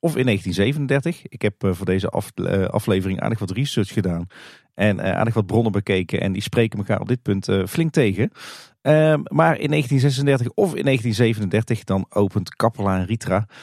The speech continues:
een eerste speeltuin in het Rooms-Katholieke Sport- en Wandelpark. Dat is natuurlijk, eh, de voorloper van de Efteling die in, eh, negentien vijfendertig opende. Wat mij betreft nog steeds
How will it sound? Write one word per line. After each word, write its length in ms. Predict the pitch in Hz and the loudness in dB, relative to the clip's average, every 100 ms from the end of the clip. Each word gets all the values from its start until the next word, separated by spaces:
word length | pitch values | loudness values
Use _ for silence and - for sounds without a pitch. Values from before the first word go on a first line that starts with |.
| - - | -20 -14
een 100 | - | -8
eerste 340 | - 123 - - | -2 -2 0 -4
speeltuin 580 | - 117 98 95 92 82 | 0 0 2 0 -2 -2
in 220 | 90 92 | -4 -2
het 180 | 95 - | -4 -2
Rooms-Katholieke 760 | 92 107 - 95 - 92 95 | 0 0 0 -4 -4 -6 -4
Sport- 400 | - - 135 - | -4 -2 -2 0
en 140 | 120 | 0
Wandelpark. 540 | 127 139 95 - 82 - - | 0 0 -2 -2 -4 -4 -10
Dat 80 | _ _ _ | _ _ _
is 80 | - | -12
natuurlijk, 320 | - 92 - - | -6 -6 -6 -6
eh, 120 | 76 | -4
de 100 | - | -2
voorloper 500 | 95 92 98 95 90 | -2 0 2 2 0
van 100 | 92 90 | -2 -2
de 80 | |
Efteling 320 | 87 - 90 85 | -2 -4 -4 -4
die 140 | - | -6
in, 160 | 92 92 | -4 -2
eh, 60 | |
negentien 380 | 90 101 - 95 | -2 -2 -2 0
vijfendertig 580 | 110 113 104 92 92 98 | 2 2 0 -2 -4 -4
opende. 460 | 92 85 98 147 - | -4 -2 0 -2 -2
Wat 160 | - 104 | -4 2
mij 160 | 104 98 | 2 2
betreft 280 | - 104 | -2 -2
nog 80 | 104 | -2
steeds 300 | - 101 101 | 0 0 -2